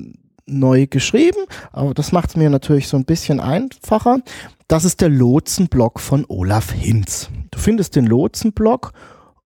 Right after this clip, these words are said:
unter hinz wirkt punkt de slash lotsenblog. Ähm, im Lotsenblog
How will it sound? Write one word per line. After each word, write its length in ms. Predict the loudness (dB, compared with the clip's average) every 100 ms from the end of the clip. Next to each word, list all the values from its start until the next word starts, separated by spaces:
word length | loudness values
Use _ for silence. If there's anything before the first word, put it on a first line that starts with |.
| _
unter 340 | 0 2 2
hinz 800 | 2 2 2 2 0 -4 -12 -12 -4
wirkt 1080 | 2 4 4 0 -2 2 2 0 -6 -20 -4
punkt 280 | -2 0 -2
de 360 | -4 -4 -4
slash 580 | -6 -6 -4 -4 -6 -8
lotsenblog. 840 | -10 -8 -10 -10 -14 -14 -18 -18 -20 -20 -20 -20 -20 -10 -2
Ähm, 160 | 0
im 140 | 2 4
Lotsenblog 800 | 2 0 -4 -2 0 0 -4